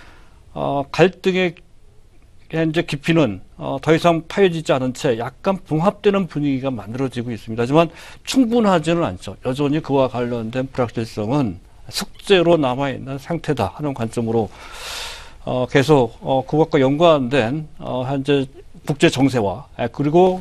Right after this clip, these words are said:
그의 영향을 받고 있는 현재 중국 관련 소비 품목, 가장 대표적인 화장품주 둘의 주가 향방까지 같이, 예, 보실 필요가 있다는 것이고요.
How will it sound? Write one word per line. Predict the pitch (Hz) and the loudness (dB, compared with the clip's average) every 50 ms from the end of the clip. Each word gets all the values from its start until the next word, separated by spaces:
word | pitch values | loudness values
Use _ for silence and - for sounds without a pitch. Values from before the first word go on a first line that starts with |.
| - - - | -8 -4 0
그의 | 143 131 120 | 2 4 4
영향을 | 123 120 127 131 139 135 | 4 2 2 2 0 0
받고 | - 113 117 - 135 | 0 -2 -4 -2 0
있는 | 127 123 117 113 120 135 160 175 180 175 - - - - - - - - | 0 0 0 0 0 0 0 0 0 -4 -8 -14 -20 -20 -20 -20 -14 -8
현재 | - 120 117 117 127 123 117 110 113 113 | -6 -4 0 4 6 6 6 6 4 0
중국 | - - 175 180 185 - | 0 0 2 4 4 6
관련 | - 147 139 127 113 90 85 - - | 6 6 6 4 2 0 -2 -8 -16
소비 | - - - - 240 214 190 208 | -18 -16 0 2 2 4 4 2
품목, | 196 - - 202 196 165 123 - - - - - - | 0 0 -2 -2 0 2 2 2 0 -6 -16 -10 -8
가장 | 110 120 147 147 143 | -4 -2 0 0 0
대표적인 | - 156 - 143 131 123 127 120 143 | -2 -2 -2 -2 -2 -2 -2 -2 -4
화장품주 | 131 - 180 - 180 165 - - - 143 123 101 - - - - - 127 110 85 - - - | -4 -4 -2 0 0 -2 -2 -2 -2 0 0 -2 -4 -8 -14 -8 -4 -4 -4 -4 -6 -12 -14
둘의 | - 110 131 120 | -4 -2 -2 -2
주가 | - - 131 - 135 123 | -2 -6 -2 0 0 0
향방까지 | 113 185 208 196 190 185 165 139 - 143 127 117 110 110 117 143 165 170 170 165 - - - - - | 0 -2 -2 0 2 2 2 2 0 0 0 0 0 0 0 2 2 2 2 0 -6 -14 -20 -18 -12
같이, | - - 113 - - - 101 87 - - - - | -6 -6 -4 -4 -2 -4 -6 -6 -10 -14 -14 -14
예, | 110 | -8
보실 | - - 113 107 - 107 | -4 -2 -2 0 0 -2
필요가 | 104 - 123 107 107 104 95 | -2 -2 -4 -4 -2 -4 -4
있다는 | 92 - - 98 90 95 120 143 139 | -4 -4 -4 -2 -2 0 0 2 2
것이고요. | 139 120 - 120 107 104 92 95 120 | 2 0 0 -2 -2 -2 -2 -4 -6